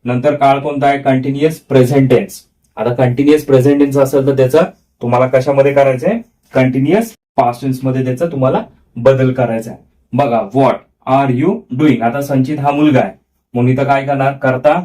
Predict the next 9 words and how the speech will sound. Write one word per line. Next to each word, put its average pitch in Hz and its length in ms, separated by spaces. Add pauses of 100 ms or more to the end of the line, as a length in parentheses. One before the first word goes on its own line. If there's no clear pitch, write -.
त्यासाठी 131 520 (360)
पुल्लिंग 131 380 (120)
he 156 160 (720)
was, 117 580 (2750)
he 135 160
was 139 400 (400)
doing 151 440 (2500)
in 131 220
the 131 140